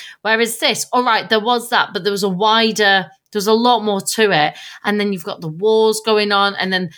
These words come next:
what's happened to the people of that planet, 'cause now it's just a machine. And then who is he talking to? Um, it was nice to see, what were they called? The Mats? The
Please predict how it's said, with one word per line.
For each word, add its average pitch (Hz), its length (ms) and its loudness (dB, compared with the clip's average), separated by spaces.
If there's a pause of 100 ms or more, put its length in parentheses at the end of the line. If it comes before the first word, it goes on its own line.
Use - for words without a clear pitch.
(340)
what's 214 340 -2
happened 233 340 -2
to - 80 -10
the 202 80 -4
people 208 300 -6
of 175 60 -6
that - 180 -2
planet, 202 340 -2
'cause 190 140 -8
now 202 120 0
it's 190 120 -2
just - 200 -4
a - 20 -4
machine. 214 800 0 (500)
And 202 160 -2
then 196 120 -2
who 190 240 -2
is 233 180 -2
he 214 220 -2
talking 214 600 -2 (100)
to? 202 360 0 (460)
Um, 180 480 -2
it 233 120 0
was 233 120 0
nice 254 220 -2
to 226 60 -8
see, - 140 -6
what 269 200 -2
were 240 80 -2
they 208 80 -4
called? 175 260 -6
The 175 80 -8
Mats? - 720 -4 (1300)
The 196 480 -2